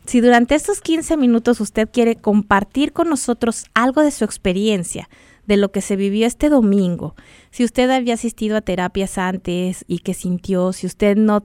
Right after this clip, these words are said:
no sintió nada, también está perfecto. Si usted quiso, eh, nunca en su vida había tomado una terapia y fue y no sintió nada, pero le gustó, también. Cualquier cosa que haya sido su experiencia. Los niños, los niños son maravillosos,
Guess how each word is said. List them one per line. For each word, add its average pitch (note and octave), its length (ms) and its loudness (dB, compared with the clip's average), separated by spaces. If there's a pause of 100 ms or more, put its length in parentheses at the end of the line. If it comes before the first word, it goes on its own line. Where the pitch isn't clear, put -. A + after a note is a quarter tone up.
no A3 140 2
sintió F#3 400 -4
nada, F#3+ 340 -4
también F3+ 380 -4
está F#3 200 -8
perfecto. F3+ 720 -4 (400)
Si - 180 -2
usted A3 400 0
quiso, G#3+ 680 0 (320)
eh, G3 380 2
nunca B3+ 400 6
en C4 100 4
su G#3+ 220 -2
vida B3 340 2
había G#3 160 2
tomado G#3 360 0
una G3+ 180 0
terapia F#3+ 500 -2
y F3+ 60 -2
fue G3 460 -4 (380)
y G#3+ 100 0
no A3 120 4
sintió G#3+ 380 0
nada, G3+ 300 2
pero F3+ 180 -2
le F3+ 100 -2
gustó, F#3+ 640 -2
también. G3 500 -2
Cualquier E4 500 0
cosa D4 440 2
que A3 140 -4
haya A3+ 160 0
sido A3+ 260 -4
su - 140 -8
experiencia. F3 680 -6 (280)
Los G#3 240 4
niños, A#3+ 580 4 (460)
los G#3+ 280 4
niños D4+ 500 2
son B3+ 180 2
maravillosos, F#3+ 800 -2